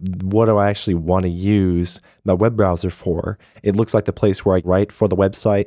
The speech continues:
and where I visit Facebook. It's, it's all the same, <laughs> right? And so you pin tabs and you've got Google Drive and Google Docs and Gmail right alongside of Facebook, which is a horrible, horrible practice, and nobody should do that.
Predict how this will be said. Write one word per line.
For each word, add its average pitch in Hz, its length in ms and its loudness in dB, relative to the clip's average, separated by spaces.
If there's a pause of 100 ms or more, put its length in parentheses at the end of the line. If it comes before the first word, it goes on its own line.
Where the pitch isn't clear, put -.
and 107 360 0
where 101 160 2
I - 20 -2
visit 107 260 -2
Facebook. 117 460 -4
It's, 87 300 -4
it's 95 120 -6
all 104 140 2
the 95 80 -4
same, 95 420 -4
<laughs> - 40 -16
right? 104 360 -2 (380)
And 98 160 -4
so - 100 0
you 95 160 2
pin 101 240 -2
tabs 95 380 -2
and 85 200 -2 (260)
you've 104 120 2
got 95 280 0
Google 101 240 0
Drive 95 340 0
and 90 100 -4
Google 92 200 -2
Docs 98 380 0
and 87 140 0
Gmail 95 380 0
right 92 140 0
alongside 90 500 -2
of 87 80 -6
Facebook, - 540 -4
which - 120 -8
is - 120 -6
a 123 100 -6
horrible, 147 560 -2 (220)
horrible 147 340 0
practice, 110 560 -2
and 82 140 0
nobody 101 260 0
should 78 160 -6
do 87 160 -2
that. 82 300 -6